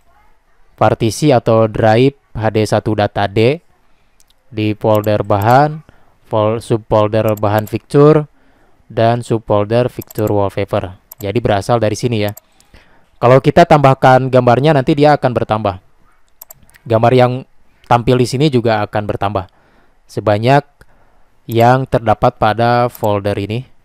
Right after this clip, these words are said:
pada folder picture wallpaper. Oke, terima kasih, itu tambahannya.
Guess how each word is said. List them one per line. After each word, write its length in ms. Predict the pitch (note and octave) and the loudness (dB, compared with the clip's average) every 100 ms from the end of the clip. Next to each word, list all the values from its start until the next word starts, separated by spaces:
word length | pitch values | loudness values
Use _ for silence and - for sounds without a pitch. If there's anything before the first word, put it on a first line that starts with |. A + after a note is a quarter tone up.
| _ | _
pada 400 | _ A2 G#2 G#2 | _ -2 0 0
folder 480 | G#2 A#2+ G#2+ A2 C3 | 0 0 0 0 -2
picture 480 | C3+ A2+ _ A#2+ B2 | -4 -10 _ -2 -2
wallpaper. 720 | B2+ G#2 G2+ - G2 G2+ F2+ _ _ | -2 -4 -6 -8 -10 -12 -14 _ _
Oke, 80 | G#2+ | -10
terima 180 | A2 A2 | -8 -4
kasih, 320 | G#2+ G2+ C#3+ | -4 0 0
itu 140 | B2 B2 | 0 -2
tambahannya. 580 | A2 G#2 G2+ A2+ C3 | -2 -2 -2 -4 -8